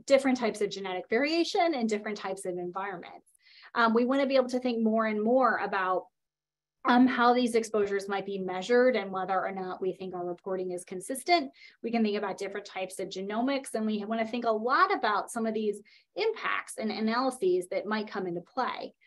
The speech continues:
So some of this is operational, but, you know, working with Spark has really been foundational for us in thinking about how to scale up this research. And I know that in terms of genetic discovery, that's one of the goals of Spark.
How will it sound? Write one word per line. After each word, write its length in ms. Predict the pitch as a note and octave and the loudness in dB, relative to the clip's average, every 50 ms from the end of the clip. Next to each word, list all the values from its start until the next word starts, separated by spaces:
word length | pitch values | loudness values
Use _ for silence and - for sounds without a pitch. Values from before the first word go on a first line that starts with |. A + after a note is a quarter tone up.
| - - _ _ | -20 -20 _ _
So 440 | - - C#4+ C#4 C4+ A#3+ - - - | -2 2 6 6 8 6 6 2 -4
some 240 | - - F4 F4+ G#4+ | -4 2 4 4 4
of 120 | G4+ F4 | 6 6
this 200 | D4 B3+ B3 B3 | 6 6 4 4
is 120 | A#3 G#3+ G#3+ | 0 0 0
operational, 880 | G3+ G3+ G3+ G#3+ G3+ G#3+ A3+ A#3+ A#3 - G#3 F#3 F3 F3 F3 F3 - - | 0 0 0 0 2 4 4 4 2 0 -4 -4 -2 -2 -2 -4 -2 0
but, 160 | F3 D#3 - - A3+ | 0 0 0 0 0
you 80 | A#3 | 0
know, 80 | A3+ A3 | 2 6
working 340 | A3 B3+ C4 C4 B3+ A#3+ A3 | 6 6 6 6 2 0 -2
with 100 | G#3+ G#3+ | -2 -4
Spark 360 | - - - F4+ E4 D#4+ D#4+ | -4 2 4 6 6 6 4
has 160 | B3 A3+ G#3+ | -2 -4 -2
really 160 | A3 A3 G#3+ | 0 0 0
been 200 | G3+ G3+ G3+ G3 | 0 -2 -4 -6
foundational 640 | G3 G#3 G3 F#3+ F#3+ F#3+ F#3+ F#3+ - G#3 G3 F#3 F3+ | -4 -4 -4 -4 -4 -6 -6 -6 -6 -6 -4 -4 -4
for 200 | - - F#3 - | -4 -4 -2 0
us 340 | - B3 A3+ G3 - - - | 2 2 2 2 0 -4 -6
in 160 | G#3+ G#3 G3+ | -6 -4 -2
thinking 280 | G#3+ G#3+ G#3 G#3+ G#3+ G#3+ | -4 -4 -4 -2 -4 -2
about 220 | G#3+ G#3 - - | -2 -2 -4 -4
how 260 | - - C4 C4 C#4 C#4+ | -4 -2 0 2 2 2
to 100 | C#4 C4+ | 0 -2
scale 380 | - - - A3+ G#3+ G3+ F#3 | -2 -2 -2 -2 -2 -2 -2
up 200 | F3+ G3 F#3 F#3 - | -4 -4 -6 -6 -8
this 240 | F3+ F3+ - - | -8 -8 -8 -8
research. 520 | F#3 G3 G#3 G#3+ G#3 G3+ F3 - G2+ - - | -6 -6 -4 -4 -4 -6 -8 -10 -10 -10 -12
And 100 | F3+ F3+ | -10 -10
I 100 | F3+ F#3 | -8 -8
know 200 | F#3 F#3 F3+ F3 | -8 -8 -6 -6
that 140 | F3+ F3 F3 | -8 -8 -8
in 220 | F3 F3+ F#3 - - - - G3+ | -8 -10 -10 -12 -16 -16 -14 -10
terms 220 | G3 G3 F#3+ F3+ F#3 | -8 -8 -8 -8 -10
of 60 | F3 | -10
genetic 380 | - - G3 F#3+ F#3+ F#3+ F#3 - | -10 -10 -10 -8 -8 -8 -10 -10
discovery, 640 | - - - - C#4+ D#4+ E4 B3+ A3 G3+ G3 - - | -12 -16 -10 -4 -2 0 0 0 0 -2 -2 -4 -4
that's 200 | G3 F#3+ - - | -4 -6 -8 -8
one 100 | G3 F#3+ | -10 -8
of 60 | F3 | -8
the 60 | F#3 | -8
goals 300 | E3+ F3+ F3+ F#3 F3 - | -6 -6 -4 -4 -4 -6
of 80 | F3 D#3+ | -8 -12
Spark. 440 | - - - - - A2 - - | -12 -10 -8 -8 -8 -8 -10 -14